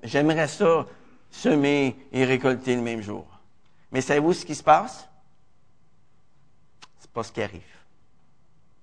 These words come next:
Très souvent, il doit s'écouler beaucoup de temps avant de voir les résultats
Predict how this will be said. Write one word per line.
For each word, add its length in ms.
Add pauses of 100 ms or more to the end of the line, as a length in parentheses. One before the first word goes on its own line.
(380)
Très 220
souvent, 460 (340)
il 100
doit 180
s'écouler 420
beaucoup 480
de 80
temps 400 (160)
avant 260
de 100
voir 380
les 160
résultats 880